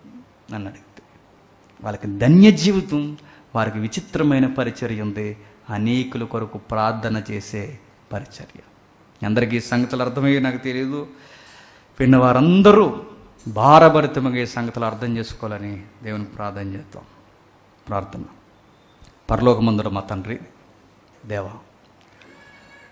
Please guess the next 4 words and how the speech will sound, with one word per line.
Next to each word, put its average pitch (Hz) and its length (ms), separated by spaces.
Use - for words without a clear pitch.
నిజమే 117 320
తండ్రి, 113 360
ఇరవై 147 300
ఏళ్ళ 139 180